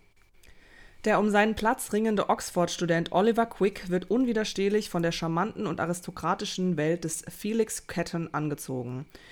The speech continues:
Dieser lädt ihn ein, den unvergesslichsten Sommer seines Lebens auf Saltburn, dem weitläufigen Anwesen seiner exzentrischen Familie, zu verbringen.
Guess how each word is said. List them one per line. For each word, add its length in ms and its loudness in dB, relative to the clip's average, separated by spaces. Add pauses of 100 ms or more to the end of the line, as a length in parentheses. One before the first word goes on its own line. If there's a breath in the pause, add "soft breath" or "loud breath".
(300 loud breath)
Dieser 280 4
lädt 240 2
ihn 140 -2
ein, 380 0
den 120 2
unvergesslichsten 880 -2
Sommer 300 2
seines 280 2
Lebens 400 0
auf 140 -6
Saltburn, 800 0
dem 180 0
weitläufigen 600 2
Anwesen 600 2
seiner 280 0
exzentrischen 840 -4
Familie, 540 2
zu 140 -8
verbringen. 560 -4